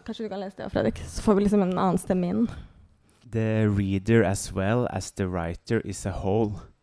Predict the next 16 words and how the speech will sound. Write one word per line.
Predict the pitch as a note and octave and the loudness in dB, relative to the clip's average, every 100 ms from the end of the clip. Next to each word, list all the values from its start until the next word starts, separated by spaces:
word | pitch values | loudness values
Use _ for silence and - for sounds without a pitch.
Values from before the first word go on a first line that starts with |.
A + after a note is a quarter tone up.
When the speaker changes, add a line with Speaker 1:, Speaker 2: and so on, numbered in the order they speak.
| _ _ | _ _
Speaker 2:
ready | G2 G2+ G#2+ A2 | -2 -2 0 -4
to | - | -2
be | G#2 G#2 | -2 2
penetrated | - F#2+ F#2 - G2+ F2+ - G#2+ | 2 0 -4 -4 -4 -4 -4 -4
by | G2 F#2+ - | 0 -2 -2
other | F#2 E2+ F#2 | -4 -2 -4
text. | - F#2+ - - - - - _ _ _ _ _ _ - | -4 -8 -8 -14 -18 -20 -20 _ _ _ _ _ _ 0
Not | A2 B2+ - | 2 2 0
that | A2+ G#2+ | 0 2
the | A2+ - | 0 0
author | F#2 F2 - G2+ | -2 -2 -2 -2
has | G#2 G2 - | -2 -6 -4
no | F#2 | -4
agency | F2+ E2 D#2 F2 - F#2+ F#2 | -2 -6 -8 -10 -8 -6 -4
at | F2+ | 0
all, | F2 G#2 A#2 | 2 0 0